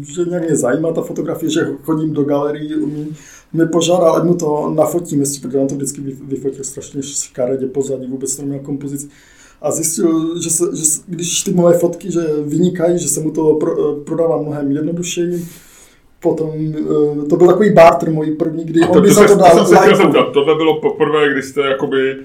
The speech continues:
Speaker 2: se stal v uvozovkách profesionál, že vám fotografie přinesla nějaký
Speaker 1: Mhm.
Speaker 2: peníze,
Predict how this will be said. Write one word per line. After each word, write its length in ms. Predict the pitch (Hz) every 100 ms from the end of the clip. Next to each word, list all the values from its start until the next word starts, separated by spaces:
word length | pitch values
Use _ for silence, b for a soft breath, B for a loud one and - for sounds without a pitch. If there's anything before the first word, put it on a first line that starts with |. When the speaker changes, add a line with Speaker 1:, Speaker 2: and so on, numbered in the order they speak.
| - -
Speaker 2:
se 120 | 123
stal 340 | - 135 127
v 40 | 113
uvozovkách 460 | 120 123 - -
profesionál, 680 | 110 - 113 - 104 95 90
že 60 | 113
vám 100 | 110
fotografie 420 | 104 107 107 113
přinesla 540 | - 107 107 - 110
nějaký 400 | 107 101 120 196
Speaker 1:
Mhm. 160 | 180 185
Speaker 2:
peníze, 380 | 220 - 107